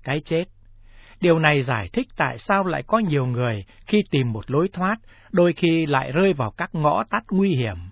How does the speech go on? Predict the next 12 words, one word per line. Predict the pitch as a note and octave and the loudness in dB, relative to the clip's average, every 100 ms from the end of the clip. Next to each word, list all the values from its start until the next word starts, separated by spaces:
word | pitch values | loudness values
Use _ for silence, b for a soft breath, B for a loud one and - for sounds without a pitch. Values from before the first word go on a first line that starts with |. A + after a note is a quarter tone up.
| B B B - | B B B -6
chẳng | D3 C3 | -2 -2
hạn | C#3 D3+ | -2 -2
như | F#3 A3 | 0 0
vào | D3+ B2+ | 0 -2
con | - G3+ G3 | 0 -2 0
đường | C#3+ A#2+ | -2 0
hầm | B2 B2 A2 | -2 -4 -6
của | C3 G2 E2 | -6 -8 -6
ma | D#3 E3+ - | -4 -4 -2
túy | D#3 E3+ C4 B B | -2 -4 -8 B B
hay | E3 E3 | -2 0
mê | D#3+ D#3+ | 2 2